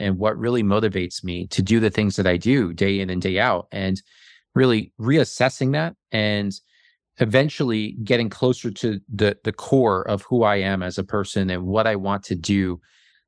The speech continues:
in, in my limited time here on, on this planet.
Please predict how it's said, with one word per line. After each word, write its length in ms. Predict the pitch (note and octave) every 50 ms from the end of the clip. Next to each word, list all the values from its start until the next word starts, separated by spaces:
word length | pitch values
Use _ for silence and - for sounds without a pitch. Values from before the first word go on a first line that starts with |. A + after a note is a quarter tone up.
| _ -
in, 260 | - G#2 G2+ G2 -
in 160 | - G2+ G2
my 160 | G2 F#2+ F#2
limited 400 | F#2+ G2 G#2+ G#2+ G#2+ G2 G2+ F#2+
time 340 | - - - G2+ G2+ G2+ F#2+
here 280 | - F#2+ F#2+ F#2 F2 F2
on, 160 | F2 F2+ -
on 160 | - F#2+ F2+
this 160 | F2 E2+ -
planet. 440 | - - C3+ C#3 A#2+ F#2 F2+ F2 -